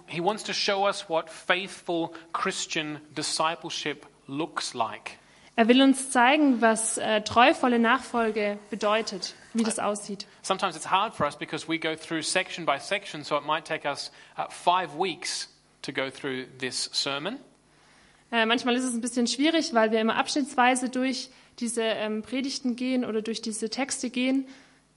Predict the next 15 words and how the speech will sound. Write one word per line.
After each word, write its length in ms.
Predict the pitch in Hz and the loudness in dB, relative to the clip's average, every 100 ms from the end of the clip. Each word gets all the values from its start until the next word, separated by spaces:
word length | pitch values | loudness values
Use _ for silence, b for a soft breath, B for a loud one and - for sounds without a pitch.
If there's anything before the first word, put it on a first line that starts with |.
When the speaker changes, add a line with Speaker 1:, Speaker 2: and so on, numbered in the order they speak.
| _ B B B | _ B B B
Speaker 1:
And 140 | 151 | -6
so 180 | 160 156 | -2 0
what 300 | 160 160 180 | -2 -4 0
might 240 | 156 156 | 2 2
take 280 | - 165 190 | -4 -10 -2
us 180 | 196 - | -2 0
five 300 | - 156 139 | 0 0 0
weeks 260 | 156 156 - | -4 -4 -6
took 260 | 160 147 | -8 -6
Jesus 440 | 127 180 156 151 - | -4 -2 -2 -4 -6
in 160 | 156 | -6
reality, 460 | 151 151 156 151 135 - B B _ | -2 0 0 -4 -8 -12 B B _
um, 420 | - 170 131 127 120 b b b | -16 -8 -6 -6 -12 b b b
an 100 | 139 | -2
hour, 360 | 135 147 135 | 0 -2 -2